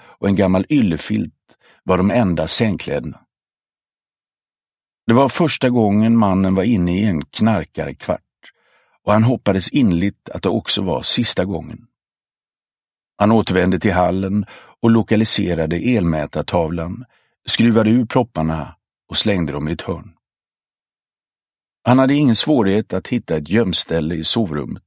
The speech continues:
Garderoben var så stor att han ledigt fick plats där inne. Det var ingen större risk att han skulle bli upptäckt, eftersom garderoben inte användes.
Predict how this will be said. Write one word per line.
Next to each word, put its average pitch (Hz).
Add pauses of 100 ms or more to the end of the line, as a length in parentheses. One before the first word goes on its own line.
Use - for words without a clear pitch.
(1200)
Garderoben 123
var 107
så 120
stor 82 (220)
att 92
han 92
ledigt 92
fick -
plats -
där 82
inne. 85 (1120)
Det 110
var 117
ingen 127
större 113
risk 90
att -
han 85
skulle 82
bli 85
upptäckt, - (420)
eftersom 101
garderoben 95
inte 95
användes. 80